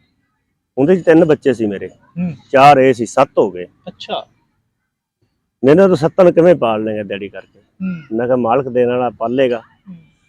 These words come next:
Speaker 1: ਉਹ ਬੱਚੇ
Speaker 2: ਉਹ ਤਿੰਨ
Speaker 1: ਘਰ ਦੇ
Speaker 2: ਬੱਚੇ ਵੀ ਤੁਹਾਡੇ ਕੋਲ
Speaker 1: ਹਾਂ,
Speaker 2: ਸੀ?
Speaker 1: ਨਾ, ਉਹ ਲੱਗ ਰਹਿੰਦੇ ਸੀ।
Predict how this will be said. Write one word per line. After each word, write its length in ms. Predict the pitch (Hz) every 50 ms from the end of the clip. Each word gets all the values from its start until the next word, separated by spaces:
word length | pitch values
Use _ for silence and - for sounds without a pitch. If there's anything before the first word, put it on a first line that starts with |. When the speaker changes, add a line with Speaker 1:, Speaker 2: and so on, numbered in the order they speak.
| _ _ _ _ _ _ _ _ _ _ _ _ _ -
Speaker 1:
ਉਹ 140 | 170 185 180
ਬੱਚੇ 600 | 147 147 135 _ - 156 160 156 151 143 143 123 - _ _ _ _ -
Speaker 2:
ਉਹ 60 | -
ਤਿੰਨ 220 | - 160 151 139
Speaker 1:
ਘਰ 40 | 120
ਦੇ 160 | 110 139 151
Speaker 2:
ਬੱਚੇ 100 | 147 143
ਵੀ 100 | - 302
ਤੁਹਾਡੇ 280 | - - 247 214 208 226
ਕੋਲ 160 | 214 - 139
Speaker 1:
ਹਾਂ, 160 | 131 131 -
Speaker 2:
ਸੀ? 60 | - -
Speaker 1:
ਨਾ, 280 | 147 135 131 131 131 143 - -
ਉਹ 560 | 143 147 160 160 160 156 120 _ - - -
ਲੱਗ 220 | 127 123 127 127 139
ਰਹਿੰਦੇ 280 | 131 131 139 139 135
ਸੀ। 160 | 107 101 98